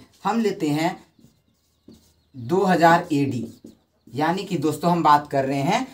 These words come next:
दो हज़ार ईस्वी की। तो ये आपको पता होनी चाहिए, बीसी का मतलब हो जाएगा ईसा पूर्व, ठीक है, और एडी का मतलब हो जाएगा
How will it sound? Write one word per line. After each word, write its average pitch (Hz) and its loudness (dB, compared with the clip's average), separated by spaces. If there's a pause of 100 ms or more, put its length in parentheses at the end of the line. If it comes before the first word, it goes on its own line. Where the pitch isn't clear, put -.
(160)
दो 190 2
हज़ार 151 2
ईस्वी 117 -10
की। 113 -14 (240)
तो 160 -8
ये 175 2
आपको 190 0
पता 175 2
होनी 175 4
चाहिए, 202 -2 (180)
बीसी 165 -2
का 180 0
मतलब 165 0
हो 147 -2
जाएगा 143 2 (380)
ईसा 170 0 (460)
पूर्व, 131 -4
ठीक 202 -6
है, 233 0 (280)
और 160 -4
एडी 151 -4
का 165 0
मतलब 156 -4
हो 139 -4
जाएगा 135 2